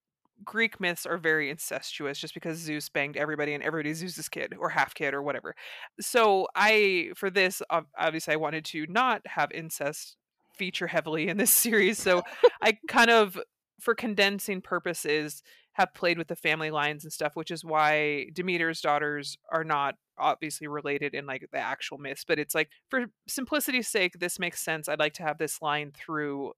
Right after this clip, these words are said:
Speaker 1: these various princesses or nymphs or what have you that weren't actually connected mythology-wise. But yeah, Callisto is probably one of my <laughs> favorite characters, and I have plans for her. And I'm very excited to, like,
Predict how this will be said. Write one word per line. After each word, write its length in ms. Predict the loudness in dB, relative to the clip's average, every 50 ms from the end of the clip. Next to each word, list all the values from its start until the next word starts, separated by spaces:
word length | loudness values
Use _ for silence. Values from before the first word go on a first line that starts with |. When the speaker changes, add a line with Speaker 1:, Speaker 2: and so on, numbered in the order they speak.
| _ _ _
Speaker 1:
these 420 | -10 -6 -4 -4 -4 -6 -6 -6
various 540 | -2 0 0 2 2 0 0 -2 -4 -8 -14 _ _ _ _ _ _
princesses 520 | 0 2 2 4 4 4 4 4 0 2 0
or 60 | -4
nymphs 360 | -2 -2 -2 -4 -4 -6 -8 -8
or 180 | -8 -8 -8 -12 _ _ _ _ _
what 200 | -4 -4 -4 0
have 260 | 2 4 4 4 4
you 320 | 0 -4 -4 -4 -6 -8 -8 -4
that 180 | 0 0 0 0 _ _ _ _ _ _ -20
weren't 300 | -10 -2 0 0 2 2
actually 260 | 0 0 -2 -4 -6
connected 460 | -4 -4 -4 -4 -4 -4 -6 -8 -8 -10 -18
mythology-wise. 840 | -16 -12 -6 -2 -2 -2 -2 -2 -6 -8 -6 -6 -6 -6 -6 -10 -12 _ -18 -20 -20 -20 -20 -20 _ _
But 100 | 4 6
yeah, 140 | 6 6 4
Callisto 880 | 2 2 4 4 4 4 4 2 4 6 6 6 6 4 4 2 -2 -6 _ -20 _ _ _ _ _ _ _ _ _ _ _ _ _ _ _ 4
is 180 | 4 4 4 2
probably 480 | -6 -10 -6 -4 -2 0 0 -2 -2
one 180 | -4 -2 -2 -2
of 60 | -4
my 120 | -4 -6
<laughs> 0 |
favorite 500 | -10 -10 -10 -6 -4 -4 -2 -2 -4 -6
characters, 580 | -6 -8 -6 -4 -4 -4 -4 -4 -6 -6 -4 -2
and 100 | 0 2
I 80 | 2 2
have 280 | 4 4 4 4 4
plans 360 | 2 2 4 4 4 4 2
for 120 | 0 -2 -2
her. 280 | 0 0 -2 -2 -4 _ _ _ _ _ _ _ _ _ _ _ -16 -16 -16 _ _ -4
And 100 | -2 0
I'm 100 | 0 2
very 320 | 4 6 8 8 8 8 6
excited 640 | 4 2 0 2 4 4 4 6 4 2 2 0 -4
to, 140 | -4 -2 0
like, 420 | 2 2 2 0 -4 -8 -20 _